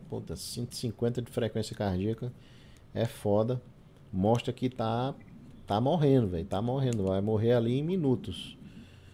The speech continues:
Então, tem que ir mesmo e chega pedindo ajuda.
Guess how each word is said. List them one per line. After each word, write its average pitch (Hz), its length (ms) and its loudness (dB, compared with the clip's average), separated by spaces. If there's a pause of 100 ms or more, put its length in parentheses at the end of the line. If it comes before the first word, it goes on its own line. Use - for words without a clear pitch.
(440)
Então, 110 1080 2 (720)
tem 110 160 2
que 127 140 -4
ir 120 240 4
mesmo 143 460 2
e 156 460 2
chega 165 640 4 (100)
pedindo 135 300 2
ajuda. 143 640 2